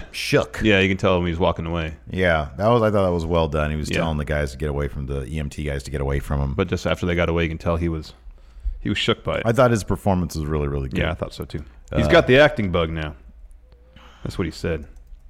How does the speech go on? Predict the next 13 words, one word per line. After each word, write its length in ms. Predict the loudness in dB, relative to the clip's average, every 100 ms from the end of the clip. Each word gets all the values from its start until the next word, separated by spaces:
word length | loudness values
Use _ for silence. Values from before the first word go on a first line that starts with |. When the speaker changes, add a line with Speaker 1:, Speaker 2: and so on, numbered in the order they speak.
| -4
Speaker 1:
Yeah, 480 | 2 4 6 4 0 -8 -10
yeah, 260 | -6 -4 -4
well, 180 | -6 -4
good. 380 | -4 -4 -6 -12 -18 -20 -20 -20 -20 -20 -14
Yeah, 240 | -2 2 2
that, 160 | 2
that 180 | 2 2
dude 160 | 2 -2
can 120 | -6
easily 340 | -4 -4 -4 -4
be 220 | -4 -4
in, 80 | -4
like, 360 | -2 -4 -4